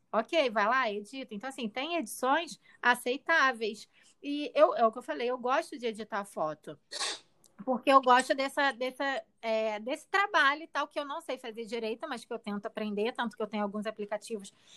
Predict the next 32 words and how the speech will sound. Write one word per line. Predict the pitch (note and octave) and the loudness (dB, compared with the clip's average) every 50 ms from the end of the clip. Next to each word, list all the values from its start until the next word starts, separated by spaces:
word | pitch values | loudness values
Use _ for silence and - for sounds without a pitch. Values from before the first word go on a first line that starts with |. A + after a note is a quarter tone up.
| - _ | -20 _
que | - - A3+ A3 G3+ G3 _ | -2 0 0 0 0 -2 _
me | - A3+ A3 | 0 2 4
ajudam | A3 A3 G#3 G3+ - A3+ B3+ C#4 D4 D4 C#4+ C4 | 4 4 4 2 0 0 0 0 0 0 -2 -2
nesse, | G#3 G#3+ G#3+ G#3 G3+ G3+ - A3+ G#3 G3+ | -2 -2 -2 -2 -2 -2 -2 -2 -2 0
nesse | G3+ G#3 G#3 G3+ - | 0 0 -2 -2 -2
sentido. | - A3+ G#3 G3 - - A#3+ C#4+ C4+ E4+ D#4+ - - - - - - - | -2 -2 -2 -2 -2 -2 -2 -2 0 -2 -4 -6 -8 -16 -16 -6 2 4
Mas | B3+ A#3 | 6 6
a | C4+ C4 | 8 10
partir | C#4+ B3+ A#3 - E4 | 8 8 8 6 -2
do | D4 F#4+ | 0 2
momento | F#4+ G4 F4 D#4+ C4+ B3 A#3 - | 4 4 4 2 0 -2 -4 -6
que | - C4+ | -8 -6
deixa | A3 G#3 A#3 C#4 C#4+ F4 E4 | 0 2 2 2 2 -2 -6
de | C#4 - | -8 -6
ser | - A#3+ | -4 -2
uma | A3+ A3+ | -2 0
coisa | - A#3 G#3+ G3+ | 0 -2 -2 -4
saudável, | G3+ - - G3 G3 G3+ - G#3 B3 D4 D4 B3+ A#3+ G#3+ G#3 | -4 -2 -2 -2 2 4 6 8 8 8 6 2 -4 -6 -4
e | G#3 | -2
eu | G#3 G3+ G3+ | 0 0 2
acho | G3 G3+ G3+ - | 0 0 -2 -6
que | - | -12
é | G#3 - | -14 -10
por | G#3+ G#3 G3+ | -8 -8 -8
isso | A#3+ - - | -8 -10 -8
que | C4+ | -8
eu | A#3 | -4
tava | - G3+ G3 G3 G3+ | -4 -4 -4 -2 -4
ontem | G3 G3 G3 G3 - G3 F#3+ | -4 -4 -6 -8 -8 -10 -8
chata | - - G#3 G3 F#3+ - F#3+ | -4 0 0 0 0 -2 -8
e | |
reflexiva, | D#3+ G3 - - G3 F#3 - - - - B3 D4 C#4+ - B3 F#3+ | -14 -14 -12 -10 -10 -10 -10 -10 -10 -6 -4 -4 -4 -4 -4 -6